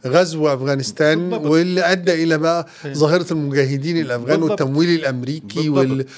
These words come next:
Speaker 1: والنفطي وال-،
Speaker 2: بالضبط.
Speaker 1: والشراكة المصرية وما
Speaker 2: بالضبط.
Speaker 1: إلى ذلك. لكن وهذه نقاط مهمة جدًا في تأسيس، يعني ظهور هذه الحركات
Speaker 2: نعم.
Speaker 1: والتمكن.
Speaker 2: تدعيمها خاصة.
Speaker 1: آه، تدعيمها بالتقوى
Speaker 2: نعم.
Speaker 1: وربما خلقها أيضًا
Speaker 2: خلقها
Speaker 1: من
Speaker 2: أي
Speaker 1: عدم
Speaker 2: طبعًا
Speaker 1: حتى.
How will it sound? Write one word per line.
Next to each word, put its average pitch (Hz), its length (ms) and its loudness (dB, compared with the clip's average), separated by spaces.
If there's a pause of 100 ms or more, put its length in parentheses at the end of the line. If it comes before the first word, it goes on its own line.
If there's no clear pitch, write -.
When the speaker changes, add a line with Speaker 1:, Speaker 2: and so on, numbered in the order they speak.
(120)
Speaker 1:
والنفطي 151 680 -2
وال-، 139 200 4
Speaker 2:
بالضبط. - 320 -6
Speaker 1:
والشراكة 156 680 2
المصرية 151 600 0
وما 151 160 2
Speaker 2:
بالضبط. 156 160 0
Speaker 1:
إلى 139 120 -4
ذلك. 127 300 -4 (320)
لكن 160 380 -4 (640)
وهذه 156 500 -6
نقاط 220 380 -6
مهمة 208 420 -4
جدًا 180 340 -8
في 139 180 -14
تأسيس، 208 760 -8 (140)
يعني 123 400 -10
ظهور 151 380 0
هذه 156 120 -2
الحركات 156 400 -6
Speaker 2:
نعم. 170 80 -6
Speaker 1:
والتمكن. 135 500 -6
Speaker 2:
تدعيمها 139 520 -2
خاصة. 110 520 -10 (220)
Speaker 1:
آه، 139 100 -2
تدعيمها 156 500 0
بالتقوى 143 500 0
Speaker 2:
نعم. 139 100 0
Speaker 1:
وربما 151 360 -4
خلقها 190 540 -2
أيضًا 247 100 4
Speaker 2:
خلقها - 320 4
Speaker 1:
من - 60 4
Speaker 2:
أي 214 60 6
Speaker 1:
عدم 240 200 6
Speaker 2:
طبعًا 214 200 4
Speaker 1:
حتى. 160 280 0